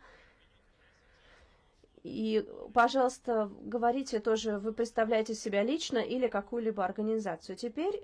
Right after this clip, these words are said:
я предоставляю слово, э, послу, э, Кёрклан-, Карклинсу. Э, спасибо, уважаемый господин. Меня зовут Янис Карклинс, я посол Латвии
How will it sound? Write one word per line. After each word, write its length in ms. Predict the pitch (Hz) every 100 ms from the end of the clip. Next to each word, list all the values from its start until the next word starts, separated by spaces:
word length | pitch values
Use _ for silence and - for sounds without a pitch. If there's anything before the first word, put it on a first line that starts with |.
| -
я 360 | 202 247 302 320
предоставляю 880 | 247 208 196 - 220 208 214 220 226
слово, 540 | 220 233 233 208 - -
э, 240 | 202 196 190
послу, 640 | 196 202 - 220 214 220 -
э, 160 | 180 175
Кёрклан-, 600 | - 185 196 - - - -
Карклинсу. 720 | 202 - - - 190 - - _ _ - - - - - - - - - -
Э, 80 | - - - _ _ -
спасибо, 1080 | 220 - 226 - 269 233 208 196 185 185 -
уважаемый 1080 | 202 180 180 190 208 196 196 196 190 185 180
господин. 360 | 202 208 240
Меня 240 | 247 220 196
зовут 300 | 202 196 202
Янис 480 | 208 170 180 185
Карклинс, 720 | - 240 247 - 254 247 247 233
я 160 | 226
посол 520 | 220 185 - 208 180 -
Латвии 720 | 202 175 170 - 233 277